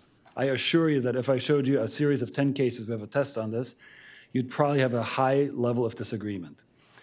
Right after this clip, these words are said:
The basic nutshell thing is, if there is a true cancellous body involvement, it's a type three. Everything else nowadays falls in the type two conundrum.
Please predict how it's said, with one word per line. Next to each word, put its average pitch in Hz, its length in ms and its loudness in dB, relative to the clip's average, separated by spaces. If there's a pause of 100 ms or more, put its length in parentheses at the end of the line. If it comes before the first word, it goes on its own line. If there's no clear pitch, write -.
(380)
The - 100 -4
basic 165 420 2
nutshell 147 460 2
thing 127 180 2
is, 113 280 -4
if 185 240 2
there 156 180 4
is 120 240 -2
a 117 80 -6
true 180 380 0
cancellous 139 760 2
body 127 680 0 (200)
involvement, 127 580 2
it's 110 120 -4
a 113 60 -2
type 113 240 0
three. 101 340 -4
Everything 143 400 2
else 123 240 2
nowadays 123 400 2
falls 123 320 0
in 110 60 -8
the 117 100 -4
type 110 300 -12
two 156 240 0
conundrum. 156 720 2